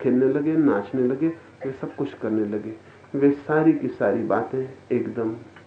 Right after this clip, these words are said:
विक्षिप्तता की बातें हैं, मन की रुग्णता की बातें हैं,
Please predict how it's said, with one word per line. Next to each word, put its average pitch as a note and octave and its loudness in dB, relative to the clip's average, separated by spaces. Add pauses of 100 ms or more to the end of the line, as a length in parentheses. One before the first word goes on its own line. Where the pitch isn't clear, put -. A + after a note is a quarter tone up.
(160)
विक्षिप्तता G#2 -6
की F#2+ -8
बातें F#2 -4
हैं, B2 -10 (480)
मन B2+ 4
की C#3+ 0
रुग्णता B2+ 2
की G2+ -6
बातें G2 -2
हैं, C3+ -10